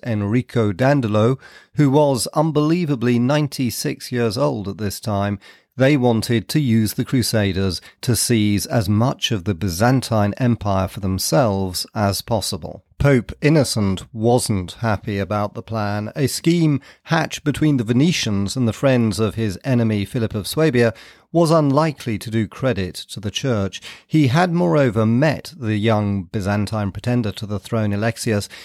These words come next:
and summed him up as a worthless youth. But it was too late for him to make an effective protest, and if the diversion was really going to secure active Byzantine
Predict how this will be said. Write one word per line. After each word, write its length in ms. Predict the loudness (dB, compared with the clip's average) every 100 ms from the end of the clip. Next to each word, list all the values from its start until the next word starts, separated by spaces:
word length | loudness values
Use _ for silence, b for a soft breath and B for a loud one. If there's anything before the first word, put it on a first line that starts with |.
| B
and 180 | 0 0
summed 360 | 4 2 2 0
him 160 | 2
up 200 | 2 0 -6
as 200 | -6 -2
a 80 | -4
worthless 840 | -4 -2 0 0 -4 -8 -6 -6 -8
youth. 520 | -2 -2 -4 -10 -20 B B B _
But 260 | 2 2 0
it 220 | -2 0
was 260 | 0 0 0
too 180 | 0 2
late 280 | 2 0
for 120 | 0 2
him 200 | 2 0
to 80 |
make 260 | 0 0 -2
an 80 | -4
effective 480 | -2 -4 -4 -10 -2
protest, 640 | 0 0 -2 -4 -6 -14 B B
and 160 | 0 2
if 180 | 2 2
the 320 | 2 4 2
diversion 680 | 2 2 4 2 0 0 0
was 160 | 0 0
really 240 | 0 2
going 260 | 2 0 0
to 120 | -6
secure 420 | -8 -6 0 2
active 460 | 2 0 -4 -4 -4
Byzantine 720 | -2 0 0 -2 -2 -2